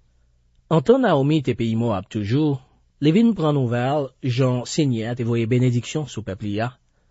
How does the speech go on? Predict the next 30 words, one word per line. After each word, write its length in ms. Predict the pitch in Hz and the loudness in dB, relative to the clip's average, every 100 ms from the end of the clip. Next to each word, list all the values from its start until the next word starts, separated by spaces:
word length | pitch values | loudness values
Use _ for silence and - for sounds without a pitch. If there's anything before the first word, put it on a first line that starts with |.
| _ _ _ | _ _ _
jan 240 | - 107 | -8 -6
li 80 | 101 95 | -6 -6
te 100 | 101 | -6
fè 140 | 104 | -4
yo 80 | 104 | -4
fè 160 | - 107 | -4 -4
bon 160 | 101 101 | -4 -4
rekòt. 420 | 107 - - _ _ _ _ _ _ _ _ _ _ _ _ - | -6 -8 -14 _ _ _ _ _ _ _ _ _ _ _ _ -4
Menm 160 | 123 123 | 0 0
lè 120 | 98 95 | -2 -2
a, 240 | 110 120 120 | -2 -2 -2
li 160 | 98 | -6
pa 160 | - 104 113 | -6 -2 0
reza 240 | 117 101 | 0 -2
fè 240 | - 151 | -2 -2
l 140 | 151 120 | 0 -2
pou 140 | 110 | -8
l 40 | 101 | -8
kite 260 | 107 127 117 | -6 -4 -4
peyi 160 | 123 | -2
Moab 460 | 113 110 117 120 113 _ _ _ - | -2 -2 -2 -2 -6 _ _ _ -10
ansanm 320 | 107 - 104 | -8 -4 -4
ak 80 | 104 | -4
de 80 | 101 | -4
bèl 160 | 101 98 | -6 -6
fi 160 | 110 | -4
li 160 | 104 110 | -2 -2
yo. 140 | 98 - _ _ _ _ _ _ _ _ _ _ | -4 -8 _ _ _ _ _ _ _ _ _ _
Se 140 | 110 | -8
konsa, 480 | 104 104 120 120 113 | -8 -2 0 0 -2